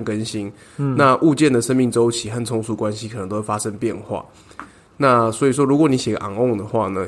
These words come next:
Speaker 1: 有可能会对后续的维护呢带来比较高的负担，因为 weak self 你基本上不会有出什么事，你可以就是真的是无脑的使用这样子。那我，我认为这个观点也蛮不错的。那没有说一定要用哪一种方式来进行，我觉得大家还是可以自己权衡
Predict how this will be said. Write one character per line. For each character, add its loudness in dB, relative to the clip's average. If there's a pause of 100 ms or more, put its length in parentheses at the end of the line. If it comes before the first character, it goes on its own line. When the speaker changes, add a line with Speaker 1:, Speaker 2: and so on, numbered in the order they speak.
Speaker 1:
有 2
可 0
能 2
会 4
对 2
后 2
续 -4
的 2
维 -2
护 -4
呢 -4
带 -2
来 -2
比 -12
较 0
高 -2
的 -2
负 -10
担， -8 (360)
因 4
为 0
weak 2
self 4
你 -6 (240)
基 -4
本 0
上 2 (120)
不 2
会 6
有 4
出 -4
什 -10
么 -8
事， 0
你 -14
可 -4
以 -2 (380)
就 0
是 -2
真 4
的 4
是 -2
无 -4
脑 -2
的 -8
使 -6
用 -8
这 -10
样 -8
子。 -18 (220)
那 4
我， 2
我 0
认 6
为 4
这 2
个 2
观 -2
点 -6
也 -10
蛮 -8
不 -12
错 -4
的。 -14
那 -4 (440)
没 0
有 6
说 4
一 4
定 2
要 4
用 2
哪 -4
一 -4
种 -4
方 -6
式 -6
来 -6
进 -8
行， -14
我 -8
觉 -6
得 0
大 2
家 2
还 -2
是 -6
可 -6
以 -2
自 -8
己 -4
权 -10
衡 -10